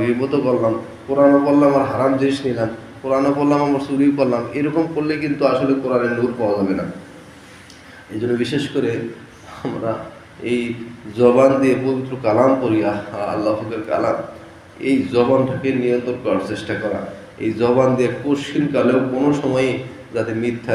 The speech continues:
গীবত, শেকায়েত, পরনিন্দা না করি, ঠিক আছে না? যে চোখ দিয়ে আমি কোরআন দেখি, এই চোখ দিয়ে যাতে আমি, হ্যাঁ, এই মোবাইলের বিভিন্ন ফাসাদি থেকে বাঁচতে পারি,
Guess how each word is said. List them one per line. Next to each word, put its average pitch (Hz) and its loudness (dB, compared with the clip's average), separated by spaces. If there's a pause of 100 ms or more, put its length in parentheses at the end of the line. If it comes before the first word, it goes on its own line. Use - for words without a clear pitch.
(160)
গীবত, 113 2
শেকায়েত, 110 2
পরনিন্দা 113 4 (100)
না 95 2 (100)
করি, 85 -4 (400)
ঠিক 113 -4
আছে 123 2
না? 147 4 (600)
যে 131 8 (180)
চোখ 147 8 (100)
দিয়ে 147 8
আমি 147 6
কোরআন 147 8 (140)
দেখি, 131 4 (440)
এই 139 4 (140)
চোখ 151 -2 (120)
দিয়ে 156 4
যাতে 143 4 (120)
আমি, 139 4 (360)
হ্যাঁ, 147 4 (480)
এই 113 8 (200)
মোবাইলের 139 8 (120)
বিভিন্ন 143 4 (120)
ফাসাদি 147 -2
থেকে 123 -2
বাঁচতে 107 -2
পারি, 92 -4